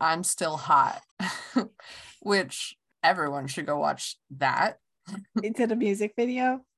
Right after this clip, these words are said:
Speaker 1: I believe so, yes.
Speaker 2: Yes.
Speaker 1: But it's very funny. But she was, like, a really good singer her whole life,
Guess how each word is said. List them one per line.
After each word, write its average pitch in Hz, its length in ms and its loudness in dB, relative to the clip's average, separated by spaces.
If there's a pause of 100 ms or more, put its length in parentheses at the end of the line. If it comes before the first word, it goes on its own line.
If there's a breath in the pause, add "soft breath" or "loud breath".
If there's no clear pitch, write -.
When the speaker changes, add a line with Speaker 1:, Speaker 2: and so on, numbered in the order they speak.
Speaker 1:
I 202 100 4
believe 208 340 0
so, 160 300 0
yes. - 540 -6 (140)
Speaker 2:
Yes. 170 840 -8
Speaker 1:
But 165 260 4
it's 180 220 -4
very 165 260 2
funny. 147 240 -6
But 202 300 0
she - 180 0
was, 466 200 2
like, 208 160 2
a 190 60 2
really 190 260 0
good 175 160 -6
singer 170 240 -4
her 160 120 0
whole 156 200 0
life, 156 280 0